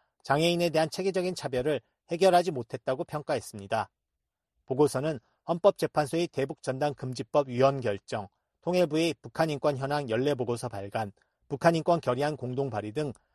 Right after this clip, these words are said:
지난해 윤석열 정부는 북한 인권 증진을 최우선 과제로 삼았다고 평가했습니다. 그러나 국내에서 한국 정부는 여성과 소녀에 대한 만연한 차별에 맞서기 위한 의미 있는 조치를 취하지 않았으며 국회의원들은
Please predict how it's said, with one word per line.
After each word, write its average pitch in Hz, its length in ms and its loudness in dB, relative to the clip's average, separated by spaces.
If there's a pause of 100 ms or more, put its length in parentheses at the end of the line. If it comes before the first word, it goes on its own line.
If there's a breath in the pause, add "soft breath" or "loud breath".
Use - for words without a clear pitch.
(100)
지난해 156 420 2 (260)
윤석열 170 420 2
정부는 139 440 -2 (220)
북한 175 300 0
인권 185 240 2
증진을 135 580 -2
최우선 185 440 0
과제로 127 340 -2
삼았다고 117 500 -4
평가했습니다. 104 840 -6 (760)
그러나 156 340 6
국내에서 147 560 0
한국 170 360 -4
정부는 117 440 -6 (360)
여성과 151 400 6
소녀에 185 320 0
대한 143 320 -2 (200)
만연한 147 400 -2
차별에 175 360 0
맞서기 131 540 -4
위한 131 260 4 (280)
의미 147 260 -2
있는 160 200 -2
조치를 131 440 -4
취하지 139 340 -2
않았으며 113 600 -2 (340)
국회의원들은 156 800 2